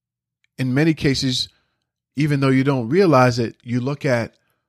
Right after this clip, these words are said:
what you learned from that and how you can apply it to your own life. That's what a really good movie does. That's what a really good story does, a really good book. And so you need a champion story so that you can learn to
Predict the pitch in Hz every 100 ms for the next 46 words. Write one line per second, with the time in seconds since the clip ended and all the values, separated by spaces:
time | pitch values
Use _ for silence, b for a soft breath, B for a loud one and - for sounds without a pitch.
0 | _ _ 104 - 147 139 127 143 139 -
1 | 113 117 113 104 101 117 117 117 123 107
2 | - 120 110 - 117 95 87 104 101 85
3 | 73 82 - _ _ _ _ _ _ _
4 | _ _ _ _ _ _ _ _ _ _
5 | _ 123 143 170 160 147 120 139 131 117
6 | 131 104 117 127 113 98 90 87 120 143
7 | 156 123 127 127 117 113 - - 120 117
8 | 101 90 92 95 113 113 107 107 87 87
9 | 120 - _ _ _ _ _ _ _ _
10 | 120 123 131 131 196 208 180 - - 170
11 | 185 147 123 - - 160 175 127 - 131
12 | 117 - b b b b b b 117 139
13 | 165 165 135 107 131 165 160 143 131 -
14 | 131 127 -